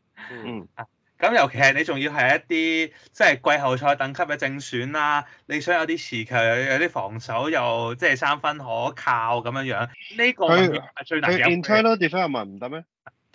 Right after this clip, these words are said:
Speaker 2: 即係如果 DeAndre Hunter 係，
Speaker 1: 其實 John Collins
Speaker 2: 係唔係
Speaker 1: 理論上應該係以上要講呢個咯，
Speaker 2: 上
Speaker 1: 但係，即係理論上 John Collins 就，就係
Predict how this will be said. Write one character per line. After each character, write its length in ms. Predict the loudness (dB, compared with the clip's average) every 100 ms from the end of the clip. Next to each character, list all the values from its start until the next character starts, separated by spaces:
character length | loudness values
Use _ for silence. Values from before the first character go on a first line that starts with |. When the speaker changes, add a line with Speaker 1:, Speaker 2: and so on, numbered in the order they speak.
| _ -4
Speaker 2:
即 80 |
係 120 | -2 0
如 60 |
果 60 | -2
DeAndre 440 | 0 0 0 -4
Hunter 320 | -8 -10 -6 -6
係， 60 |
Speaker 1:
其 60 | -4
實 40 |
John 260 | 0 2 2
Collins 320 | 0 0 0
Speaker 2:
係 40 |
唔 40 | -6
係 40 |
Speaker 1:
理 120 | -8 -2
論 180 | -2 -2
上 260 | -2 -2
應 100 | -4
該 80 | -6
係 180 | -6 -6
以 140 | -8
上 200 | -8 -6
要 80 | -8
講 220 | -8 -8
呢 80 | -8
個 100 | -10
咯， 160 | -10 -10
Speaker 2:
上 80 | _ _ _ _ _ _ _
Speaker 1:
但 200 | -4 -2
係， 260 | -2 -6 -4
即 100 | -6
係 40 |
理 220 | -4 -2 0
論 180 | 0
上 240 | 0 -2 0
John 160 | -2
Collins 320 | 0 -2 -2 -4
就， 240 | -4 -2
就 260 | -2 -2 -2
係 260 | -4 -6